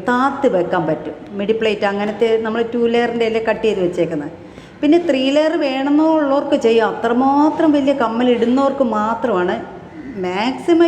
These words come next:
ഇതാണ് എല്ലാ ഒരു ഇത്രയേ ഉപയോഗിക്കാറുള്ളൂ എന്നാണ് എൻ്റെ വിശ്വാസം. പിന്നെ ഡാൻസിനൊക്കെ പോകുന്ന കുട്ടികൾക്ക് നിങ്ങൾ ഉണ്ടാക്കി കൊടുക്കുമ്പോൾ ഒരു ത്രീ ലെയർ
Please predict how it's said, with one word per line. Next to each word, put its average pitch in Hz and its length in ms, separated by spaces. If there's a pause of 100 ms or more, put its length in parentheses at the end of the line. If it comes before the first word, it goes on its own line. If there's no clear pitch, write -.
ഇതാണ് 311 340 (260)
എല്ലാ 254 220 (680)
ഒരു 254 100 (240)
ഇത്രയേ 262 380
ഉപയോഗിക്കാറുള്ളൂ 233 760
എന്നാണ് 208 300
എൻ്റെ 196 140 (100)
വിശ്വാസം. 160 440
പിന്നെ 208 140 (100)
ഡാൻസിനൊക്കെ 247 880
പോകുന്ന 208 320
കുട്ടികൾക്ക് 180 500 (600)
നിങ്ങൾ 220 260
ഉണ്ടാക്കി 202 400
കൊടുക്കുമ്പോൾ 180 480 (260)
ഒരു 185 120 (120)
ത്രീ 214 160 (140)
ലെയർ 160 180